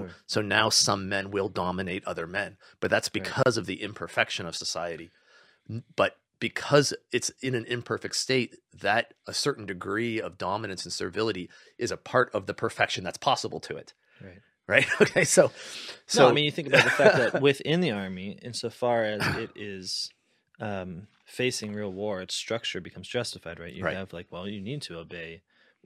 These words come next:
Speaker 1: unquestioningly and without participation in the reason of those who are above you
Speaker 2: Mm-hmm.
Speaker 1: because of the,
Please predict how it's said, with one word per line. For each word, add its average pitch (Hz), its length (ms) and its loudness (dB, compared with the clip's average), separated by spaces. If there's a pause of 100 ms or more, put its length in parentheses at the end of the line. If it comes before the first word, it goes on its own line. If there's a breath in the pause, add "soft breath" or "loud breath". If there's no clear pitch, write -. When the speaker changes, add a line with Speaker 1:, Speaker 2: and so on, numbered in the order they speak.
(140)
Speaker 1:
unquestioningly 87 760 -12
and 85 120 -16
without 85 300 -12
participation 85 800 -12 (100)
in 87 400 -18
the 92 140 -16
reason 85 360 -14
of 82 320 -16 (180)
those 82 260 -12
who - 100 -10
are 85 100 -8
above 95 300 -10
you 78 220 -14 (160)
Speaker 2:
Mm-hmm. 82 180 -8
Speaker 1:
because 90 300 -8
of 87 180 -14
the, 87 240 -12